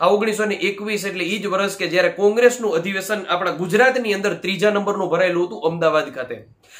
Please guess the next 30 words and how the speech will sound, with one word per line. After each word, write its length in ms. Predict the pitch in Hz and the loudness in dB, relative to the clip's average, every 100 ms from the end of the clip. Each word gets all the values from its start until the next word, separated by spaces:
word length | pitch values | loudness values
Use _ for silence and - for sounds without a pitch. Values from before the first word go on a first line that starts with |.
| - | -4
અને 160 | 180 202 | 0 2
આ 160 | 190 | 4
ઓગણીસો 340 | 208 220 233 226 | 4 2 0 0
ને 100 | 214 | 2
એકવીસ 400 | 190 202 226 208 | 0 0 -2 -4
એટલે 180 | 196 170 | -4 -2
ઈ 180 | 226 | -2
જ 60 | 262 | 0
વર્ષ 400 | 208 202 214 165 - - | 0 2 2 0 -8 -6
કે 120 | 185 | -2
જ્યારે 200 | 185 196 | 2 2
વિશ્વ 440 | 151 220 220 240 254 | 2 0 0 4 2
ભારતી 640 | - 180 - 226 185 143 | 4 2 2 -2 -6 -4
યુનિવર્સિટીની 680 | 208 262 247 214 220 208 208 | -2 2 2 2 -4 -2 -2
શાંતિ 420 | 196 196 240 247 | 0 0 0 0
નિકેતન 400 | 240 214 220 220 | -4 -4 -4 -4
દ્વારા 240 | 196 190 185 | -2 0 0
સ્થાપના 640 | - - - 226 226 214 | -2 -6 -2 0 0 -2
કરવામાં 400 | - 165 156 143 | 0 0 0 0
આવેલી 300 | 131 127 123 | -2 -2 -6
હતી. 260 | 110 101 - _ _ _ - - - | -8 -12 -20 _ _ _ -20 -16 -4
મિત્રો, 260 | 208 254 | 2 4
સાલોને 540 | 254 214 196 247 254 254 | 4 4 4 6 4 4
એકબીજા 580 | - 240 233 196 220 | 2 0 -2 -2 -2
સાથે 240 | 214 208 202 | 0 0 -2
connect 460 | - 196 240 202 | -2 2 2 2
કરજો, 280 | - 185 220 | -6 -2 0
જિંદગીમાં 460 | - 165 180 185 165 | -2 -4 -6 -4 -2
નહીં 180 | 147 127 | -2 -6
ભૂલાય. 260 | 113 95 | -10 -16